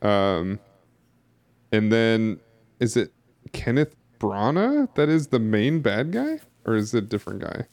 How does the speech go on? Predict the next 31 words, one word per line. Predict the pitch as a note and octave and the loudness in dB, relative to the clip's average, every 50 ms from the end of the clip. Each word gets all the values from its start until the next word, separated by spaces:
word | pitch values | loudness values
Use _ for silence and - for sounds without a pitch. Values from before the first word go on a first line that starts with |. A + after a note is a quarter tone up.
| - _ _ _ _ _ _ | -18 _ _ _ _ _ _
I | - | -2
don't | A2 G#2+ | 0 0
know. | G2+ G2+ - - | 0 0 0 2
Anyway, | C#3 C#3 C3 A2+ G#2 F#2+ F#2 - - _ _ _ _ _ _ | 2 4 4 4 4 4 2 -2 -6 _ _ _ _ _ _
yeah, | B2+ A2+ G2+ G2 | 2 2 2 2
there's | F#2+ A2+ A#2 A#2+ | 0 -2 0 0
a | C3+ | 2
guy | C3+ D#3+ D#3+ F3 E3+ | 2 2 4 4 6
who, | D#3 E3 D#3+ D#3 D#3 D3+ G2 | 6 8 8 6 6 4 4
uh, | C3 C3 C3 A2 | 2 2 4 4
is | B2 B2 A#2 | 4 4 4
missing | B2 C3+ D3 - F3+ D#3+ C#3+ | 4 2 4 4 4 2 4
half | C#3 B2+ B2 - | 2 2 2 2
his | D#3+ D3 B2+ | 2 0 2
body, | - A2 G#2 G2 G2 G2 G2+ C3+ D3+ - - - - _ _ _ _ _ - | 2 2 4 4 4 4 4 2 2 -2 -6 -14 -20 _ _ _ _ _ 0
and, | G#2 G2+ G2 F#2+ G2 G2 G2 F2+ | 0 2 2 2 2 0 2 2
uh, | G2+ F#2+ F#2 F#2 F#2+ F#2 F#2 | 4 4 4 4 2 2 0
he | - - C3 B2 | 0 0 2 2
walks, | G#2+ G#2 G#2 G2+ G#2 G#2+ - - - | 4 4 6 6 4 4 0 -2 0
or | A#2+ B2 A2+ | 2 4 6
his, | A2+ B2 A#2+ A2+ | 6 6 4 4
instead | - C3+ A#2 G#2+ - C3+ B2+ | 2 -2 -2 0 2 2 4
of | B2+ B2 | 4 4
a | B2+ | 2
wheelchair, | A#2 A2 A2+ A#2 A#2 A2+ - - A2+ A2+ B2+ C#3+ | 4 4 4 4 4 2 2 2 2 4 4 2
he | C3+ B2 G#2 | 2 2 2
has, | G2+ G2+ F#2+ F#2+ F#2 F#2 - - - | 2 2 2 2 0 -2 -4 -8 -6
um, | G2+ F#2 F2+ F2+ F#2 F2+ F2+ - | -4 -2 -2 -2 -2 -4 -6 -8
spider | - - - F#2+ F#2 F#2 | -6 -2 0 0 2 2
legs, | F#2 F2 E2+ F2+ G#2 G#2+ - - | 0 -2 -4 -4 -6 -6 -8 -10
essentially. | - - G2 F#2 - - F#2+ G2+ B2+ D#3+ | -10 -8 -10 -8 -8 -8 -6 -6 -6 -6